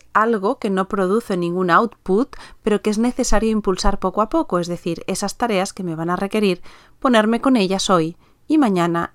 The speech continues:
y pasado. Y no me puedo saltar ningún día, pero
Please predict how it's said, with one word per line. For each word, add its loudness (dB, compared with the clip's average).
y 0
pasado. -6
Y -4
no 0
me 0
puedo 2
saltar 2
ningún -2
día, 0
pero -2